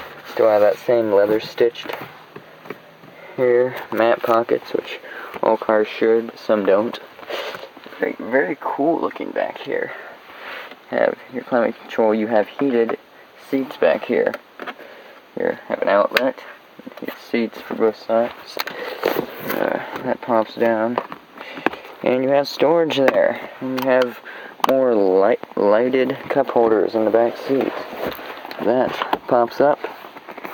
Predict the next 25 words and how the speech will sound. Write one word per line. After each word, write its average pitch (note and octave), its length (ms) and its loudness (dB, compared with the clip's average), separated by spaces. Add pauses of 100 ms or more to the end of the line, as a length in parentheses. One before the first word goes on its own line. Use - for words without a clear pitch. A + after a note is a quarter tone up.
(200)
for B2+ 180 2
a C#3 80 -4
third C3 320 0
headrest, C#3+ 480 0
or C3 60 4
you B2 80 2
can C3 140 0
pop C#3+ 260 4
it - 120 2
down B2 420 6 (720)
to - 280 2
see. - 460 -2 (1500)
Now, B2 300 4 (320)
uh, G2+ 400 2 (1300)
the - 100 -4
view B2 560 0 (120)
from - 140 -10
the - 60 -14
front C3 340 0
seat, A2+ 560 -2 (920)
I B2+ 180 -4 (680)
don't A#2 220 -2
think A#2 400 -4
it - 120 -2
would, - 160 -8